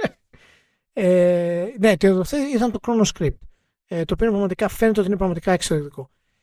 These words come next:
Λοιπόν, να, να σου πω, για, για το Wolverine δεν έχω μεγάλες, ε, ελπίδες, αλλά επειδή δεν μου αρέσει το design της Insomniac. Δεν μου αρέσει το, το open world design της Insomniac. Ε, είναι, ε, είναι κάτι,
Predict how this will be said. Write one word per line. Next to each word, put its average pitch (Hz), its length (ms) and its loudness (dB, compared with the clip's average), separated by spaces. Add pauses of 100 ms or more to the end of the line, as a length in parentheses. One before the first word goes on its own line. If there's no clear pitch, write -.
(480)
Λοιπόν, 277 280 0
να, 247 140 0
να 226 120 4
σου - 80 0
πω, 302 160 -8
για, 214 140 -4
για 214 140 4
το 196 180 2
Wolverine 202 440 2
δεν 277 280 0
έχω 175 280 2
μεγάλες, 135 600 -4
ε, 135 180 -6
ελπίδες, 147 760 -4
αλλά 196 340 2
επειδή 196 460 0
δεν 226 260 0
μου 247 120 2
αρέσει 240 300 2
το 220 120 0
design 233 360 0
της 214 260 -6
Insomniac. 156 300 -2 (180)
Δεν 226 260 6
μου 147 140 0
αρέσει 107 260 -8
το, - 180 -16
το 170 160 4
open 147 160 2
world 135 200 -2
design 135 120 -2
της - 200 -4
Insomniac. 120 280 -2 (600)
Ε, 175 420 2
είναι, 247 260 4
ε, 262 120 2 (240)
είναι 226 400 0
κάτι, 240 600 0